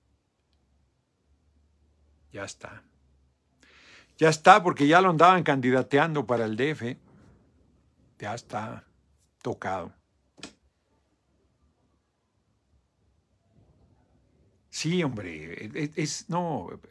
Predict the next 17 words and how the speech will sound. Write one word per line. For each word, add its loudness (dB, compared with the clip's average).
este, -16
dice -12
María -10
del -12
Consuelo -12
Martínez, -12
"Estoy -10
muy -8
molesta -10
con -14
lo -10
de -12
Rosario". -8
Claro, -6
hombre, -12
yo -10
también. -10